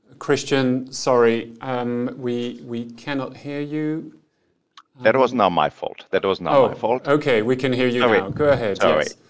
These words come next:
Speaker 2: Sorry about this. I was saying I'm very happy about the debate, uh, because we enlarged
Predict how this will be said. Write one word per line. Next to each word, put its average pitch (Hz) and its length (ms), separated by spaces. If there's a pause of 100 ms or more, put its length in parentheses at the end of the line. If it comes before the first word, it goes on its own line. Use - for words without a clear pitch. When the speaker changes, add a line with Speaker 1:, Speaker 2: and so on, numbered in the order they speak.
(480)
Speaker 2:
Sorry 113 160
about 90 300
this. - 180 (400)
I 185 100
was 202 140
saying 180 240 (100)
I'm 143 180
very 190 220
happy 160 220
about 117 220
the 117 60
debate, 120 460 (680)
uh, 117 320
because 113 320
we 127 100
enlarged 117 400